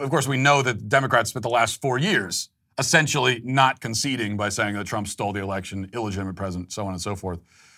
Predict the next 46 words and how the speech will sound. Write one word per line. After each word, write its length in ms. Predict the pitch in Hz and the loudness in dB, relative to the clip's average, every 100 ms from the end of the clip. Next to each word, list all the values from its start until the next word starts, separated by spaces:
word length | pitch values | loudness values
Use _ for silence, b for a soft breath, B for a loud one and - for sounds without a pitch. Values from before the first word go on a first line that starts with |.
| - | 4
Not 120 | 185 | 6
only 120 | 196 | 6
that, 180 | 165 170 | 6 4
the 60 | 135 | 4
media 220 | 156 139 | 0 2
has 140 | 120 | 4
already 180 | 135 135 | 2 2
shifted 480 | 113 - 160 139 113 | -2 -2 -2 -2 -4
from 220 | 113 101 | -4 -4
demonizing 500 | 127 135 127 117 110 | -2 2 4 2 0
President 300 | 117 107 107 | 0 0 0
Trump 160 | 113 104 | 0 0
and 60 | |
his 100 | 101 | -4
supporters 440 | 98 113 113 104 - | -4 -4 -2 -4 -4
to 260 | 107 98 b b b b | -4 -6 b b b b
flattering 800 | - - 127 131 139 117 107 98 - _ _ - | -12 2 6 8 6 4 2 -2 -10 _ _ -4
Biden 380 | 104 120 123 120 | 4 6 6 2
and 160 | 110 | 0
Harris 480 | 101 123 113 107 - | 2 2 4 2 -4
before 220 | - 110 | -6 -4
they've 160 | 113 113 | -2 -2
even 180 | 123 110 | -2 -4
taken 240 | 117 107 | -4 0
office. 460 | 110 120 117 95 90 | 4 4 2 -4 -6
They're 100 | 101 | -2
talking 320 | 117 110 110 | 2 2 0
about, 320 | 101 104 101 | 2 4 4
I'm, 160 | 117 117 | 2 -2
I'm 80 | 113 | -2
seeing 160 | 143 | 2
all 160 | 131 135 | 4 4
these 140 | 120 | 2
stories 340 | - 110 104 110 | -4 -4 -4 -4
now 160 | 104 | -2
about 240 | 98 104 92 | -2 -2 -2
Joe's 340 | 117 110 104 | -4 -4 -4
dogs. 760 | 82 110 110 107 107 98 95 - _ _ _ _ _ _ _ _ _ _ _ - | -4 0 2 2 0 -4 -8 -12 _ _ _ _ _ _ _ _ _ _ _ -10
Give 100 | 104 | -6
me 80 | |
a 60 | 104 | -2
break. 520 | 95 107 104 104 - - | 0 2 0 -4 -8 -2
Uh, 240 | 110 101 | 2 2
Jill 380 | 101 104 120 117 | 0 -2 0 0
Biden. 580 | 101 110 110 110 107 104 | 2 2 2 -2 -2 -2
And, 180 | 101 | -4